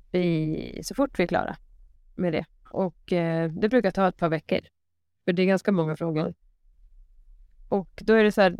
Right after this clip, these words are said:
eh, provet är uppdelat i olika huvudämnen. Då behöver man komma upp i en viss nivå i alla de här ämnena för att, eh, inte behöva göra om hela provet. Är det så att det är något ämne som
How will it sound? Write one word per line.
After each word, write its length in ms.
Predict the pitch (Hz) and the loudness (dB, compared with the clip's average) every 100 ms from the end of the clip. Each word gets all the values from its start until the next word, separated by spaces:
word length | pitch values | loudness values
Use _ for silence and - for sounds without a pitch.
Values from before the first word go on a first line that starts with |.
| - | -8
eh, 120 | - - - 50 - - - | -14 -14 -12 -14 -14 -20 -4
provet 280 | 220 214 233 | 0 2 2
är 40 | |
uppdelat 420 | 226 - 185 180 | 2 2 2 2
i 40 | 190 | 0
olika 380 | 180 175 175 175 - | 0 0 -2 -4 -6
huvudämnen. 680 | - 208 180 180 180 185 269 - - | -2 0 2 4 4 4 2 0 -8
Då 140 | - | -6
behöver 360 | 185 208 208 196 | -2 2 4 4
man 280 | 196 190 185 | 4 4 2
komma 180 | 196 185 | 0 -2
upp 120 | 170 | 0
i 60 | |
en 60 | 180 | 0
viss 180 | 175 - | 0 -2
nivå 320 | 180 165 254 - - - - - - - - - - - - | 0 2 0 -4 -20 -20 -20 -20 -20 -20 -20 -20 -20 -18 -4
i 520 | 190 190 185 180 180 - | 0 2 2 2 2 0
alla 400 | 185 180 180 175 | 0 2 4 2
de 140 | 175 | 2
här 140 | 175 175 | 0 0
ämnena 440 | 175 170 170 262 - | 0 2 2 0 -4
för 340 | - 190 170 - | -4 0 0 0
att, 420 | 175 160 - - | -6 -8 -12 -2
eh, 120 | 175 170 | 0 2
inte 880 | 190 170 156 - - 165 165 - - | 0 0 -2 -10 -2 0 0 -2 -4
behöva 260 | 170 180 170 | -2 0 2
göra 140 | 165 | 0
om 100 | 156 | 0
hela 240 | 160 156 - | -2 -2 -2
provet. 360 | 180 - - - - - - - - - - - | -4 -4 -10 -20 -20 -20 -20 -20 -20 -20 -20 -8
Är 80 | 202 | -2
det 80 | 196 | 2
så 80 | 196 | 4
att 140 | 175 | 2
det 320 | 170 165 156 - - - | 2 2 0 -2 -10 -2
är 220 | 175 - | -2 0
något 420 | 190 - - - _ - - | 0 -2 -12 -20 _ -20 -6
ämne 380 | 175 165 165 156 | -2 0 0 -2
som 320 | - 165 165 | -2 -4 -6